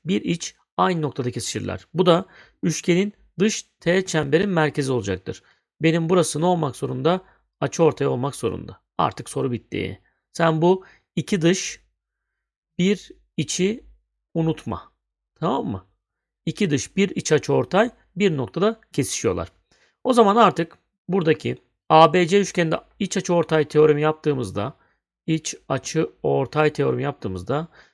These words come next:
dört K'nın üç K'ya kolların oranı on ikinin x oranından K'lar gider. Dört x eşittir otuz altıdan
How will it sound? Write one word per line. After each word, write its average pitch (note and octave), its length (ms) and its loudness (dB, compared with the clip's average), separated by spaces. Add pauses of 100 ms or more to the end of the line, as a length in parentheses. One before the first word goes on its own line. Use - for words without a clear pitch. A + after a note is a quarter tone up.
(240)
dört F#3 280 6
K'nın F#3 360 2
üç - 260 -6
K'ya A2 360 2 (180)
kolların D#3 400 4
oranı A#2+ 320 0 (560)
on F#3+ 140 4
ikinin D#3+ 360 -2
x - 260 -4
oranından B2 500 -2
K'lar D#3 400 4
gider. B2+ 340 -2 (420)
Dört F#3+ 300 4
x - 160 -8
eşittir C3 320 -6
otuz - 260 -2
altıdan C#3 500 0